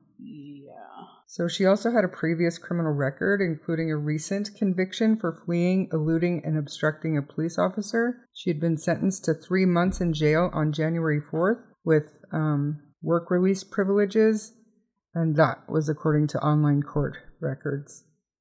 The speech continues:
Speaker 1: How old was this woman? Like, how old is she now? Like, was she born around the same time as, uh,
Speaker 2: Yeah, they went to school
Speaker 1: Chad?
Speaker 2: together, yeah.
Speaker 1: They went to school together, so
Speaker 2: Yeah.
Speaker 1: she was also born nineteen ninety-seven?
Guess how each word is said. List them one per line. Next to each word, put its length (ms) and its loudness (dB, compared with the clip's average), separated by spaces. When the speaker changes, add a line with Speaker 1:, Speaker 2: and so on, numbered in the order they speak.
Speaker 1:
How 120 4
old 240 2
was 220 0
this 260 -2
woman? 580 -6
Like, 160 -6
how 120 2
old 200 -2
is 80 -10
she 280 -12
now? 480 -12
Like, 160 -4
was 100 -2
she 200 -2
born 340 0
around 260 0
the 80 -4
same 240 -4
time 320 -2
as, 280 -6
uh, 340 -2
Speaker 2:
Yeah, 300 8
they 140 4
went 160 4
to 80 -4
school 240 6
Speaker 1:
Chad? 80 4
Speaker 2:
together, 520 0
yeah. 220 -2
Speaker 1:
They 80 -2
went 160 -2
to 80 -18
school 220 0
together, 380 -4
so 160 0
Speaker 2:
Yeah. 80 -2
Speaker 1:
she 100 -4
was 120 -2
also 200 -10
born 180 -6
nineteen 300 -10
ninety-seven? 560 -10